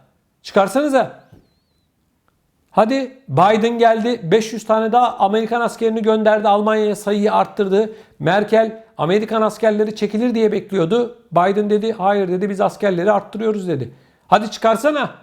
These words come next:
Amerikan askerlerini Almanya'dan. Niye oradalar? Rusya korkusundan. Şimdi Suriyeli kardeşlerimiz başta olmak üzere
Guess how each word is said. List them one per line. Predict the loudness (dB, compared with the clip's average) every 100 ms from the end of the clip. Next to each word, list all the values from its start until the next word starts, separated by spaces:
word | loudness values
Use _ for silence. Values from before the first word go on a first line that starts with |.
| _ _ _ _ 0
Amerikan | 2 2 0 0
askerlerini | -2 0 0 0 0 -2 0
Almanya'dan. | 0 2 0 -2 -2 -2 -2 -6 -18 _ _ _ _ -2
Niye | 2 4
oradalar? | 4 2 2 2 2 2 2 0 -12 _ _ -4
Rusya | -4 -2 -6 -4
korkusundan. | -6 -8 -12 -12 -12 -14 _ _ _ _ _ _ _ _ _ _ _ _ _ _ _ _ _ _ -10
Şimdi | -2 0 2 0 -6
Suriyeli | -6 -2 0 0 2
kardeşlerimiz | 0 -2 -4 -2 -4 -4 -2
başta | -4 -2 -4
olmak | -2 -4
üzere | -2 -2 -2